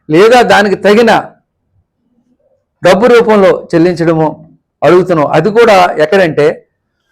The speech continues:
గోదావరికి ఇరుపక్కలున్న ఏ అయితే మండలాలు ఉన్నాయో వాళ్ళనే మేము అడుగుతున్నాం. దానికి కారణం ఏంటంటే అండి,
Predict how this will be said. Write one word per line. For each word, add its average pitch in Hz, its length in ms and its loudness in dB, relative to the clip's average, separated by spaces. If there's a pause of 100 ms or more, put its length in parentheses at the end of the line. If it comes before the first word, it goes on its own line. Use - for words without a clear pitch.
(160)
గోదావరికి 226 800 2
ఇరుపక్కలున్న 214 800 0 (1200)
ఏ 139 180 0
అయితే 208 720 2
మండలాలు 190 480 0
ఉన్నాయో 170 320 0 (460)
వాళ్ళనే 175 460 0
మేము 196 200 0
అడుగుతున్నాం. 165 480 -2
దానికి 165 260 -2
కారణం 214 340 -2
ఏంటంటే 156 300 -6
అండి, 170 180 -8